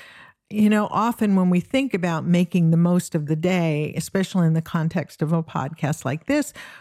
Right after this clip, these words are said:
we think about getting the most things accomplished, you know, getting the most out of the hours of the day. And that matters, of course.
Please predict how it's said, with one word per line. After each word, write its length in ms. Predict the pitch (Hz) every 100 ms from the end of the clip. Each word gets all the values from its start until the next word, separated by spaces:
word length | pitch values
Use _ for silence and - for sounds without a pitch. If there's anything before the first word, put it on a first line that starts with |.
| -
we 120 | - 320
think 240 | 277 262
about 300 | 226 208 190
getting 320 | 180 180 185
the 60 | 190
most 360 | 180 170 -
things 260 | - 147 151
accomplished, 840 | 185 - 262 247 - - - - - _
you 80 | 156
know, 140 | 147
getting 320 | 151 175 196 196
the 60 |
most 340 | 180 190 - 196
out 160 | 185
of 100 | 180
the 140 | 170 -
hours 420 | 170 180 165 156
of 120 | 160
the 100 | 160
day. 220 | 160 151
And 140 | 143 180
that 200 | 220 190
matters, 580 | 202 226 226 165 - -
of 140 | -
course. 480 | - 147 - -